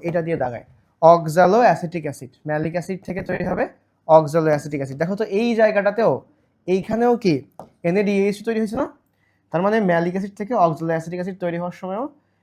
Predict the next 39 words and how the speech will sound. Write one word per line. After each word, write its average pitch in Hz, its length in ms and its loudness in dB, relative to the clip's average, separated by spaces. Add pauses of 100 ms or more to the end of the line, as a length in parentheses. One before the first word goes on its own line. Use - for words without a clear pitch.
(120)
এখানেও 180 340 -2 (120)
এনএডিএইচ 156 460 -2
টু 151 60 -16
তৈরি 127 240 -8
হয়। - 100 -16 (140)
তাহলে 151 180 -6
এখানেও 175 260 -6
এনজাইম 165 400 -4
কি 170 160 -10
হবে? 135 120 -8 (200)
ডিহাইড্রোজেনাস। 131 580 -6 (260)
এখন 175 160 -4
এনজাইমগুলো 208 520 2
নিয়ে 220 120 0
তোমাদের 196 240 0
বেশি 185 140 -2
ভাবার 165 220 2
দরকার 156 240 -2
নাই, 175 160 -6 (100)
ওই 165 120 0
একটা 156 260 -4
ভালো 156 220 0
করে 180 120 0
পড়বা। 185 260 -2 (480)
আর 147 200 0
এটা 160 100 -4
একটু 180 140 -4
আনকমন, 175 560 0
এটা 185 220 -4
মনে 170 120 -6
রাখবা, 170 220 -6
একোনিটেজ। 165 680 -4 (140)
সাইট্রিক 156 400 -2
অ্যাসিড 180 260 -8
থেকে 202 160 -6 (380)
আইসোসাইট্রিক 170 640 -4
অ্যাসিড, 233 260 -8 (680)
নাম 151 220 -4
কি 165 60 -6